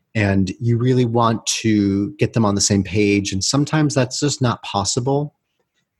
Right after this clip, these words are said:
Um, personalities come up, egos come up, and, and the best advice was from a stage manager that says, "You can't argue with crazy." Sometimes you just have to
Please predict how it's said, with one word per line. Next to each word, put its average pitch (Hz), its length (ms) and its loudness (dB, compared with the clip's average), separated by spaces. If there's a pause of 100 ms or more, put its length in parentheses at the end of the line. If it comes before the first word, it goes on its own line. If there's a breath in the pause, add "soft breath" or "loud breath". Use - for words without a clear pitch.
(120)
Um, 95 380 -2
personalities 110 520 0
come - 180 -2
up, 101 200 -2
egos 107 360 -2
come 98 200 0
up, 90 160 -2
and, 98 260 -2 (320)
and 98 100 0
the 98 80 0
best 101 380 -2
advice 139 480 -2
was 107 180 0
from 117 200 0
a - 20 -2
stage 139 320 -2
manager 95 220 0
that 90 60 -4
says, 98 220 -2
"You 104 80 -4
can't 165 380 -2
argue 113 320 0
with 95 140 -2
crazy." 82 420 -4
Sometimes 110 320 -2
you 107 60 -6
just 101 160 -2
have 101 140 -6
to 95 300 0